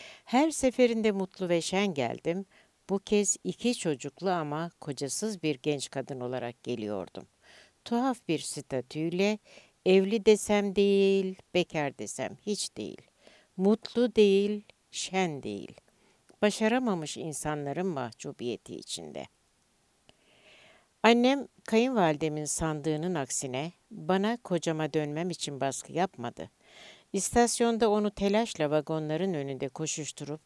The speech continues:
bizi ararken görünce, "Şimdi bana sarılıp ağlayacak." demiştim. Ağlamadı da. Ama yüzü makyajına rağmen inanılmaz solgundu, gözlerinin altı morarmıştı.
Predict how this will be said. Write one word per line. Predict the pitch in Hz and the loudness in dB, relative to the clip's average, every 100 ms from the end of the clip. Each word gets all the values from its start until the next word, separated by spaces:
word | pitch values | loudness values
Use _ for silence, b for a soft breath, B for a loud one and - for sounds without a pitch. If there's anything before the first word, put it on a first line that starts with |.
| - | -8
bizi | 160 151 | -4 2
ararken | 160 151 170 - 139 131 | 2 4 0 -2 -6 -4
görünce, | 123 131 131 127 147 175 B B B B | -4 -6 -6 -6 -6 -6 B B B B
"Şimdi | - 294 269 214 170 | -8 -4 0 2 4
bana | 175 185 | 4 4
sarılıp | 196 - 165 151 143 - | 0 0 -2 -2 -4 -2
ağlayacak." | 170 147 147 147 143 151 147 - | 0 0 0 -2 -2 -4 -6 -6
demiştim. | 135 127 - - 196 _ _ _ _ _ | -10 -6 -8 -8 -14 _ _ _ _ _
Ağlamadı | 165 165 208 254 143 117 - | 0 0 -2 -4 -8 -10 -10
da. | 76 - b b b b _ - | -12 -14 b b b b _ -4
Ama | 165 147 | -2 -2
yüzü | 139 139 135 143 190 214 | -4 -6 -8 -4 -4 -4
makyajına | 147 143 - 143 131 143 180 | -6 -6 -6 -6 -6 -4 0
rağmen | 214 175 143 143 165 185 B B B - | 2 2 0 -4 -4 -8 B B B -4
inanılmaz | 185 185 185 185 180 190 233 | 0 2 4 2 2 0 0
solgundu, | - - 147 131 156 156 165 196 190 b b b - | -2 -4 -4 -4 -6 -6 -4 -4 -4 b b b 0
gözlerinin | 165 143 147 147 143 139 135 | 2 2 0 -2 -2 -6 -6
altı | 123 131 - | -6 -6 -10
morarmıştı. | 143 135 131 135 - 190 - - - | -8 -4 -4 -4 -6 -6 -6 -8 -12